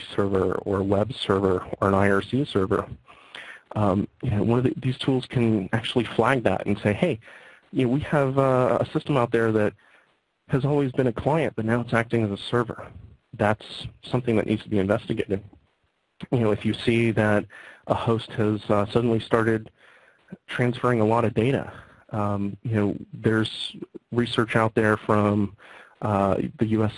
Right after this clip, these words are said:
cert that shows that in the, in the thirty days prior to, uh, a disgruntled employee leaving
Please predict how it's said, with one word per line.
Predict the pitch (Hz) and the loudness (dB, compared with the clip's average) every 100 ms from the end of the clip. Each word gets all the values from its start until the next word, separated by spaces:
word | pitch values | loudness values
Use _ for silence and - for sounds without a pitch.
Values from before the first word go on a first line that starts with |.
| - | -2
cert | 147 147 - | 0 0 -2
that | - 104 | 0 0
shows | - 120 107 104 - | 0 0 2 0 0
that | 104 98 98 - - - - | 0 0 -2 -16 -20 -20 -4
in | 123 | 0
the, | 110 107 - - | 2 2 0 -2
in | 113 | 0
the | 107 104 104 104 110 - - _ | 2 2 0 -2 -8 -16 -20 _
thirty | 131 135 143 | 0 2 2
days | 131 123 - | 0 0 -4
prior | - 117 120 120 | -2 2 4 2
to, | 123 - 117 113 113 113 104 101 - - - - - | 0 -2 0 2 2 2 0 -4 -8 -12 -20 -12 -6
uh, | 101 98 98 98 - - - _ _ _ - | -4 -2 -2 -4 -10 -16 -20 _ _ _ -2
a | |
disgruntled | 110 120 - 120 113 117 | 0 -2 0 0 2 0
employee | 110 104 117 104 | 0 0 0 2
leaving | 98 107 120 104 104 | 2 2 2 0 -2